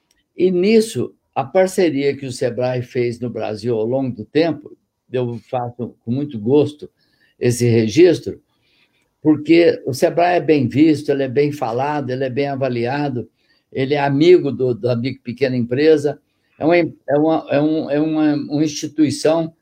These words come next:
de serviço mesmo, de servir. E aí, pra você ter uma, uma, uma ideia, vocês terem, a, a Luísa, a dona Luísa Helena do Magazine Luiza, ela fala assim: "Ô, Mélis, tudo que eu tenho,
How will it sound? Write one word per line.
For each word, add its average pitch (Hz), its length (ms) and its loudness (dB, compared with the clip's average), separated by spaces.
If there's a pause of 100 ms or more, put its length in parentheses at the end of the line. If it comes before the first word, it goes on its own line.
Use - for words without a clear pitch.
(200)
de 143 140 -10
serviço 147 720 2
mesmo, 107 260 -6
de 123 160 -8
servir. 131 540 -4 (1080)
E 185 100 4
aí, 208 460 4 (580)
pra 175 100 0
você 143 240 -2
ter 131 160 -6
uma, 135 120 -6 (340)
uma, 123 320 -4
uma 120 240 -8
ideia, 143 420 0
vocês 117 440 -2
terem, 160 500 2 (540)
a, 156 560 2
a - 40 0
Luísa, 165 540 4
a - 20 -4
dona 147 300 -2
Luísa 131 420 -6
Helena 123 320 -6
do 117 140 -8
Magazine 117 540 -4
Luiza, 131 480 0 (460)
ela 147 220 0
fala 156 200 2
assim: 143 220 -2
"Ô, 147 60 -2
Mélis, 156 500 -4
tudo 214 400 0
que 180 200 -2
eu 156 200 0
tenho, 190 460 0